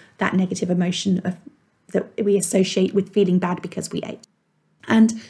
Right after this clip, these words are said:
we eat to suppress our emotions because most of us were not taught how to allow and embrace our emotions, especially our negative emotions. We somehow grew up in a world where society believed it was wrong to feel and express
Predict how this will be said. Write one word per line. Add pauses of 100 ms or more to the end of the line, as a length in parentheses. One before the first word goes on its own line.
(260)
we
eat
to
suppress
our
emotions
because
most
of
us
were
not
taught (420)
how
to
allow
and
embrace
our
emotions,
especially
our
negative
emotions. (440)
We
somehow
grew
up
in
a
world
where
society
believed
it
was
wrong
to
feel (340)
and
express